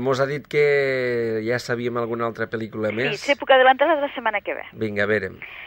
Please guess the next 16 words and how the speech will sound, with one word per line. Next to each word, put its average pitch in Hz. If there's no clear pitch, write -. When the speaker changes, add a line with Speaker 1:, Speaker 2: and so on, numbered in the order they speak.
Speaker 2:
Mira, 175
pel 220
divendres 254
de 240
la 233
setmana 220
que 214
ve, 240
que 302
és 269
el 226
dia 190
sis, 277
tenim 269
Malditos 240
Bastardos, 185